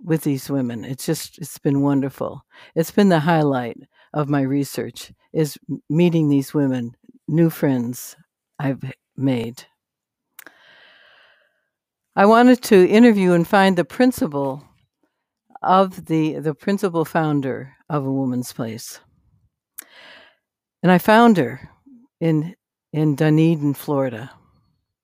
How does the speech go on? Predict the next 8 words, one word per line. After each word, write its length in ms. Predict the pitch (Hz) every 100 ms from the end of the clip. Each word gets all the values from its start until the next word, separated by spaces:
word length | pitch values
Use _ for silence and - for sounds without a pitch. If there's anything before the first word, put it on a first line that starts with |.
| _ _
and 160 | 160 160
went 160 | 165
and 100 | 156
visited 440 | 156 147 156 135 131
her. 320 | 123 131 - _ _ _ _ _ _ - - - _ _ _ _ _ _ _
She 200 | - -
has 160 | 160 135 -
Alzheimer's. 840 | 139 131 - 117 113 131 - -